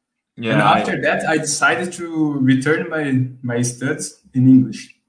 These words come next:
Speaker 2: And since then, I'm trying to do this every day and every week.
Speaker 1: Okay, very
Speaker 2: And
Speaker 1: good.
Speaker 2: I'm,
Speaker 1: Glad to,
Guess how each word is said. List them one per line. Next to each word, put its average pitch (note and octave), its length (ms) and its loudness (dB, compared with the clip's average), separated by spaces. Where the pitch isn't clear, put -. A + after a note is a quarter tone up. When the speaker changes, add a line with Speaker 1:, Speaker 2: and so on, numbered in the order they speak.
Speaker 2:
And B2 240 2
since D3 280 -2
then, F3+ 280 2
I'm C3 180 2
trying C3 240 2
to C3+ 100 -6
do B2 420 -2
this A#2 460 -4
every A#2 260 -4
day A2+ 220 -4
and B2 160 2
every B2+ 260 -2
week. - 220 -10
Speaker 1:
Okay, A#2+ 320 2
very A#2 200 4
Speaker 2:
And B2 80 6
Speaker 1:
good. - 280 4
Speaker 2:
I'm, A#3+ 120 2
Speaker 1:
Glad C3+ 280 2
to, D#3 140 -4